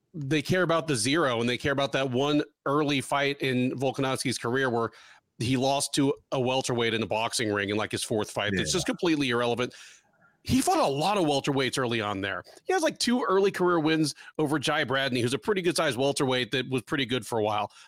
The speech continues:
Speaker 1: He, like, he won an A F C title over Jamie Malarkey, who's in the U F C,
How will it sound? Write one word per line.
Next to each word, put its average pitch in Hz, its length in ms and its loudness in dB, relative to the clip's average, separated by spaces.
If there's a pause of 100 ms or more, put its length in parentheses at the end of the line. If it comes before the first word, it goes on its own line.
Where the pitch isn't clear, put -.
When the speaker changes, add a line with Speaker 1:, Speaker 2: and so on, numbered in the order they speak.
(160)
Speaker 1:
He, 247 100 0
like, 277 140 2 (240)
he 175 100 0
won 269 240 4
an 226 80 4
A 196 140 2
F 196 80 0
C 196 140 -2
title 143 260 0
over 123 140 -2
Jamie 135 260 2
Malarkey, 120 480 0
who's 120 160 0
in 131 80 2
the 131 120 2
U 127 160 2
F 120 100 -4
C, 123 340 -2